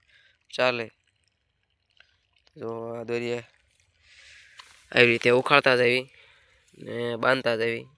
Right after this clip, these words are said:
જો આ ભૂંદડા હોંરા પડેલા, જો આ એના પગલા.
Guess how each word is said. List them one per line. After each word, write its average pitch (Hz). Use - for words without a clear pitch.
જો 131
આ 123
ભૂંદડા 123
હોંરા 120
પડેલા, 113
જો 117
આ 107
એના 107
પગલા. 117